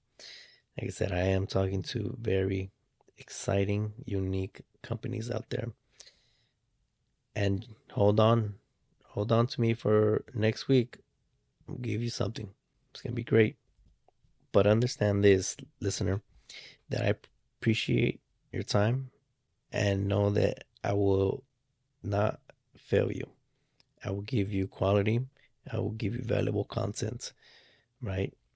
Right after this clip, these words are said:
And by all means, you have any feedback, get back at me. Let me know who, if you have somebody in mind, let me know who I could talk to. And if you have any questions or you have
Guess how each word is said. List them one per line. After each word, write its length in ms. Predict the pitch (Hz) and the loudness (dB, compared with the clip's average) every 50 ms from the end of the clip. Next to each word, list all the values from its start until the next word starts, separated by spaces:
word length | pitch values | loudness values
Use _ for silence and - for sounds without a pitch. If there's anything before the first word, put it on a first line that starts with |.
| _ _ _ - | _ _ _ -12
And 100 | - 104 | -6 -2
by 160 | 104 98 98 | 0 0 2
all 160 | 101 101 101 | 2 2 2
means, 480 | 104 107 110 113 117 120 123 - - - _ _ _ _ _ _ _ _ _ _ _ _ _ _ _ _ - | 2 2 0 0 0 0 -2 -4 -8 -16 _ _ _ _ _ _ _ _ _ _ _ _ _ _ _ _ -8
you 140 | 101 104 101 | -4 -2 0
have 400 | 107 110 104 107 104 110 127 - - _ _ _ _ _ _ - | 4 6 6 6 6 4 0 -8 -14 _ _ _ _ _ _ 0
any 340 | 104 110 113 120 120 120 113 | 4 4 6 6 6 4 4
feedback, 680 | 117 117 117 117 117 113 117 117 120 120 - - - _ - - - | 4 4 4 4 6 6 6 6 6 4 2 -4 -16 _ -20 -16 -6
get 180 | - 107 101 | -2 -2 0
back 260 | - - 98 101 - 107 | 2 2 2 2 2 2
at 120 | 104 104 | 2 2
me. 340 | 107 107 110 110 113 113 - _ - - _ _ _ _ _ | 2 2 2 2 0 -2 -4 _ -20 -20 _ _ _ _ _
Let 200 | - 101 101 101 | -2 0 0 2
me 100 | 104 104 | 2 2
know 440 | 101 104 101 101 101 101 98 101 - _ - - - - - _ _ _ _ _ _ _ _ _ _ _ _ _ _ _ - | 2 2 4 4 4 2 2 -2 -6 _ -20 -20 -20 -20 -20 _ _ _ _ _ _ _ _ _ _ _ _ _ _ _ -20
who, 480 | - - 120 113 113 120 120 131 135 135 - _ _ _ _ - | -4 2 4 6 6 6 4 2 0 -6 -10 _ _ _ _ -6
if 120 | 107 104 | -4 -2
you 100 | 101 101 | 0 0
have 180 | 107 98 101 - | 2 2 0 0
somebody 480 | - 104 101 98 101 104 107 110 127 131 - - | 0 0 2 2 4 4 4 2 2 0 -2 -2
in 140 | - 104 98 | -2 0 0
mind, 360 | 95 95 104 107 107 117 113 | 2 2 2 2 0 0 0
let 100 | - 104 | -2 -2
me 80 | 104 95 | -2 0
know 160 | 98 98 101 | 0 0 0
who 160 | 107 107 98 | 0 0 2
I 160 | 95 101 104 | 2 0 0
could 400 | - - - 101 - 123 117 - - _ - | -2 0 0 0 0 0 -2 -8 -10 _ -2
talk 260 | - 104 104 104 - | 0 2 2 0 0
to. 220 | - 127 127 143 - _ _ _ _ _ _ _ _ _ _ _ _ _ _ _ _ _ _ _ _ - | 0 0 0 0 0 _ _ _ _ _ _ _ _ _ _ _ _ _ _ _ _ _ _ _ _ -4
And 460 | 104 101 98 92 92 92 98 101 98 | -2 0 2 2 2 0 0 -2 -2
if 180 | 95 95 95 98 | -2 -2 -2 -2
you 100 | 98 92 | -2 0
have 380 | 101 101 101 98 95 92 65 - | 0 0 2 2 0 0 -4 -6
any 220 | - 98 101 98 95 | -6 -4 -4 -4 -4
questions 580 | - - 104 101 107 - - 123 123 127 - | 0 2 4 4 4 4 2 0 0 0 0
or 60 | 131 120 | 0 0
you 140 | 110 113 | 2 2
have 360 | 123 131 139 135 123 127 - | 2 2 2 2 0 -2 -4